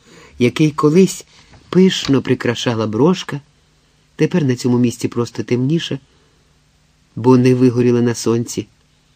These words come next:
Плямка. На її лівій руці тоненька срібна каблучка. На лівій.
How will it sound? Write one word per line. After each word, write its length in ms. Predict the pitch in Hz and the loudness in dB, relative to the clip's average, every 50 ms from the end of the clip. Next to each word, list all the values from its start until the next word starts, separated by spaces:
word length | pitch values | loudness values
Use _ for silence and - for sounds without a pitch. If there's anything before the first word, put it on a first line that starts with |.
| _ _ _ _ _ _ _ _ _ _ _ _ _ - | _ _ _ _ _ _ _ _ _ _ _ _ _ -4
Плямка. 580 | - 151 147 104 104 101 92 - - - 107 - _ _ _ _ _ _ _ _ _ _ _ _ _ _ _ - - _ _ _ _ _ _ _ _ _ | -2 -2 0 -2 -4 -6 -8 -10 -16 -18 -20 -20 _ _ _ _ _ _ _ _ _ _ _ _ _ _ _ -20 -20 _ _ _ _ _ _ _ _ _
На 120 | - 127 143 | 2 4 6
її 280 | 160 156 151 151 170 | 6 6 6 4 4
лівій 300 | 170 165 180 165 170 165 | 4 4 4 4 4 4
руці 280 | 160 160 151 - - 185 | 4 2 2 0 -2 -2
тоненька 800 | 185 156 147 165 185 214 220 214 208 196 180 - - - 139 131 | 0 0 0 0 2 0 0 0 0 -2 -2 -4 -4 -6 -6 -6
срібна 440 | - - 135 147 139 131 131 127 | -6 -6 -4 -2 -2 0 -2 -2
каблучка. 680 | 123 - - 117 113 104 101 98 - - - - - 92 - _ _ _ _ _ _ _ _ _ _ _ _ _ | -4 -6 -8 -10 -8 -8 -10 -8 -8 -10 -12 -12 -12 -14 -16 _ _ _ _ _ _ _ _ _ _ _ _ _
На 160 | - 151 156 151 | -4 -2 -2 0
лівій. 380 | 131 113 104 98 95 95 - | -2 -2 -4 -8 -10 -12 -16